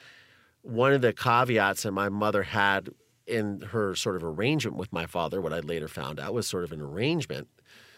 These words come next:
after a certain point, because my father was a chronic womanizer and he would have all these girlfriends, all this stuff. And she said, you know, "Look, I draw the line in the sand is you can go do what you want. You know,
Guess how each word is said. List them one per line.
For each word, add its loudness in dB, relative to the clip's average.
after -2
a -4
certain -2
point, -4
because 0
my 0
father 0
was 4
a -4
chronic -4
womanizer -8
and 0
he 2
would 2
have -4
all -4
these -10
girlfriends, -8
all 2
this -2
stuff. -6
And -8
she -4
said, 0
you -6
know, 2
"Look, -2
I 4
draw 6
the 6
line 6
in 2
the 0
sand -2
is -4
you -4
can 2
go 6
do 4
what 2
you 0
want. 4
You -4
know, 0